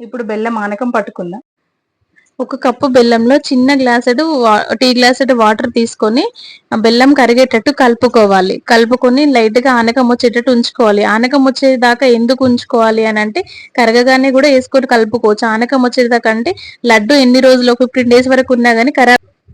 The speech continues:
ఖరాబ్ కాకుండా ఉంటుంది. ఒక టీ స్పూన్ నెయ్యి కూడా వేసుకోవాలి. వేసుకొని అట్లా కొంచెం లైట్‌గా ఆనకం వచ్చేంత వరకు ఉంచుకోవాలి. ఆనకం రాగానే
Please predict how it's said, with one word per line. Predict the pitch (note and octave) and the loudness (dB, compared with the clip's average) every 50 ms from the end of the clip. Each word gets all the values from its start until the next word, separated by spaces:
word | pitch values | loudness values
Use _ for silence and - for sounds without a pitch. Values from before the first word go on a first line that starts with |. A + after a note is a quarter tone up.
| - _ _ _ - | -20 _ _ _ -4
ఖరాబ్ | C4 B3+ B3+ C4+ B3+ C#4 | 0 2 2 2 2 2
కాకుండా | C4+ C4 B3+ C#4 B3 B3 C#4 C4+ | 2 2 2 0 0 0 2 0
ఉంటుంది. | C4 B3 B3 A#3 A#3 B3 | 0 0 0 0 0 0
ఒక | B3 C#4 | 0 -2
టీ | C4 C#4+ C#4 C#4 | -2 -2 -2 -4
స్పూన్ | - - D4 D4+ D4+ C#4+ | -4 -2 0 2 2 4
నెయ్యి | B3+ A#3+ B3 C4 | 4 2 2 2
కూడా | B3 B3+ C4 C4+ | 2 2 4 4
వేసుకోవాలి. | C4 B3 B3+ - - - G#3 G3+ G3 G#3 C#4+ A4+ C5 - _ _ - _ _ _ - B3+ | 4 2 0 -2 -2 -2 0 0 0 0 -2 -4 -8 -10 _ _ -20 _ _ _ -2 0
వేసుకొని | A#3+ A#3+ - - C4+ C4+ | 0 0 0 -2 0 0
అట్లా | B3+ A#3+ A#3 B3 A#3+ | 0 0 -2 -2 -2
కొంచెం | A#3 B3 A#3+ B3+ C4+ B3+ A#3+ | -2 0 0 0 0 0 0
లైట్‌గా | A#3 A#3 A#3 A3+ C4+ C4 B3 | 0 0 0 0 0 0 0
ఆనకం | A#3 A3+ A#3 A#3+ C4 A#3+ | -2 -2 -2 -2 -2 -2
వచ్చేంత | A#3 A#3 - B3+ A#3 A3+ A#3 | -2 -2 -2 -2 -2 0 0
వరకు | A3+ A#3 C#4 C#4 C#4+ C4+ | -2 -2 -2 -2 0 0
ఉంచుకోవాలి. | B3 A#3+ - - - A3+ G3+ F#3 F3+ F#3+ G3 | 0 0 -2 -2 -2 0 0 0 0 -2 -2
ఆనకం | G3+ G#3 G#3+ A#3 A#3+ C4+ B3+ A#3 A3+ | -2 -2 -2 -4 -2 -2 -2 -2 0
రాగానే | A3 A3 G#3+ A3 G#3+ A3 A3+ A#3 C#4 G4+ | 0 0 0 -2 -2 -2 -2 -2 -2 -4